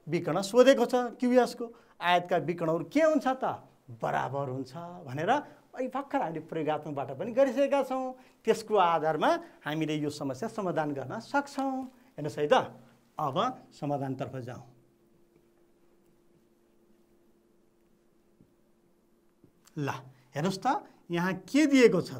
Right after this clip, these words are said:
त, एउटा पिआर टेन सेन्टिमिटर, विकर्ण, के को विकर्ण,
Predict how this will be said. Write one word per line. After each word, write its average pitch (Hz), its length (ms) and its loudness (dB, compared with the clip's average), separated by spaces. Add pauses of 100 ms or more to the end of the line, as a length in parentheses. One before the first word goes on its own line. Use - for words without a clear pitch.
त, 202 320 0 (2250)
एउटा 170 360 6 (280)
पिआर 180 680 6
टेन 190 180 6
सेन्टिमिटर, 170 920 2
विकर्ण, 185 440 6 (120)
के 254 120 0
को 233 100 2
विकर्ण, 190 400 2